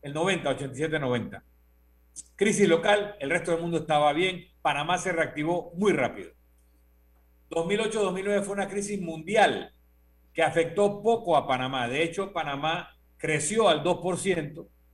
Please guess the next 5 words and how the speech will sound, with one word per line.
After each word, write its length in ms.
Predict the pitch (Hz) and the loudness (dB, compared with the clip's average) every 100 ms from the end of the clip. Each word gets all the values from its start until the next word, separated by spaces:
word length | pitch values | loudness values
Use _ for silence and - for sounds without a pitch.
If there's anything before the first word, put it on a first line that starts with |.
| _ | _
cuando 360 | 151 143 143 139 | -2 -2 0 2
las 140 | 135 | 4
otras 340 | 143 - 175 170 | 2 0 0 0
economías 520 | 156 139 151 180 156 | 0 -4 -2 -4 0
decrecieron 920 | 156 151 135 135 - 214 156 104 - | -2 0 -2 -2 -2 0 0 -2 -10